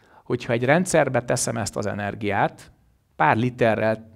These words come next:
száz kilométereket el lehet menni. De ha ugyanezt az üzemanyagot lavorban elégetem a parkolóban, akkor körbetáncoltam az örömtüzet, és több száz kilométernyi üzemanyag pár perc alatt elment.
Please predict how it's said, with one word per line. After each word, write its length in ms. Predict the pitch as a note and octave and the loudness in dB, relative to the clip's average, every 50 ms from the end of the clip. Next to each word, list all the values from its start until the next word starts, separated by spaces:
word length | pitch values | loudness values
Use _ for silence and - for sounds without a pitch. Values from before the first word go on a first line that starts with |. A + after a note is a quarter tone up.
| - - | -20 -16
száz 320 | - - D3 B2 - - | -6 -4 -4 -2 -4 -4
kilométereket 720 | - A2 G#2 A2 G#2+ G2+ F#2 - - G#2 G2+ - A2 - - | -6 -6 -6 -6 -8 -8 -6 -4 -4 -4 -4 -4 -6 -6 -4
el 140 | G#2 G2+ F2+ | -4 -4 -2
lehet 280 | G2+ G#2+ A#2 B2 - | -2 -4 -4 -6 -6
menni. 400 | - C3 A#2+ G2+ - G#1 - - - - - - - - - _ _ _ _ _ _ - _ _ - - - - - | -8 -6 -6 -6 -8 -12 -14 -18 -20 -20 -20 -20 -20 -20 -20 _ _ _ _ _ _ -20 _ _ -20 -20 -20 -20 -14
De 120 | - - A2+ | -6 -2 0
ha 60 | B2+ | 2
ugyanezt 400 | D3+ F#3+ G3+ F#3 E3 C#3+ C3+ - | 4 4 4 4 4 2 2 0
az 100 | D3 C3 | 0 0
üzemanyagot 640 | D3+ D#3+ E3 D#3+ D3+ C#3+ C3+ C3 B2+ B2 A#2+ A2+ | 2 2 2 2 2 2 0 0 0 0 0 2
lavorban 540 | B2+ C#3+ E3 D#3 D3+ C#3 B2+ A#2+ A#2 A#2 A#2+ | 4 4 4 4 2 0 0 0 0 0 2
elégetem 520 | A#2+ C3 C#3 B2 A2 G2 G#2+ G#2+ - G#2+ G#2+ | 4 4 4 4 4 2 0 -2 -2 -2 -2
a 60 | G2+ | -2
parkolóban, 960 | - A2+ A2 G#2+ G#2 - - A#2+ A2+ A2+ A2+ A2 A2+ A#2 B2 D3 F3 G3+ - - - - _ _ _ | -2 -2 -2 -2 -4 -4 -4 -4 -2 -2 0 2 4 4 4 4 0 -4 -8 -12 -20 -20 _ _ _
akkor 200 | - B2+ A#2 - | -6 -6 -6 0
körbetáncoltam 920 | - E3+ G3+ G3 E3 C#3+ C3+ - A#2+ A2 G#2+ - - A#2+ A#2 - A#2 A#2 | 4 4 4 6 6 4 4 4 2 0 -2 -2 -6 -4 -4 -4 -4 -2
az 100 | A2+ A#2 | -2 0
örömtüzet, 880 | D3 D3 C#3+ B2+ A2+ G#2 G2+ - F#2+ G2 G#2+ A2 D3 F#3 - - - - _ _ _ _ _ _ _ _ _ _ _ _ _ _ _ _ _ _ | 2 4 4 4 2 0 -4 -6 -6 -2 2 2 2 2 0 -6 -20 -20 _ _ _ _ _ _ _ _ _ _ _ _ _ _ _ _ _ _
és 240 | - C3 B2 - | -2 -2 -2 0
több 180 | - G3 F#3 - | 2 2 2 4
száz 260 | - - A2+ G#2+ - | 2 0 -2 -2 -2
kilométernyi 680 | - D3 C3+ A#2+ A2+ A#2 A2+ A2+ A2+ A#2+ A#2+ A2+ A#2 B2+ | -2 0 0 0 0 0 -2 -2 -2 -2 -2 -2 -2 -2
üzemanyag 560 | C#3 B2+ A2+ G#2 G2+ G#2+ A#2 C3 C#3+ C3+ - | -2 -2 0 -2 -2 -2 -2 -2 -4 -4 -2
pár 240 | - C#3 A#2+ A#2 - | 0 0 0 0 0
perc 300 | - C3 G#2+ A#2 B2 - | 0 0 0 0 -4 -6
alatt 280 | G2 G2+ A2+ A#2+ - | -6 -6 -6 -4 -4
elment. 580 | - A2 G#2+ G2 F#2 F2 E2 - - - - | -4 -2 -2 -4 -6 -8 -10 -10 -14 -18 -20